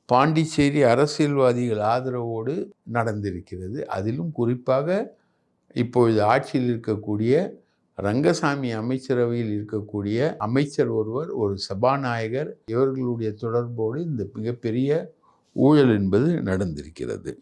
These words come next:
சென்னையில் ஒரு பெண்ணை கற்பழிக்க முயன்று அந்த பெண்ணிடம் அத்துமீறி நடந்த ஒருவனுக்கு நூற்றி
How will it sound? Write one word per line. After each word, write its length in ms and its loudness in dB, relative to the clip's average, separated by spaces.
சென்னையில் 640 4
ஒரு 300 4
பெண்ணை 420 2
கற்பழிக்க 920 2
முயன்று 640 2
அந்த 320 -2
பெண்ணிடம் 560 0
அத்துமீறி 760 -4
நடந்த 480 -2
ஒருவனுக்கு 640 0
நூற்றி 560 -2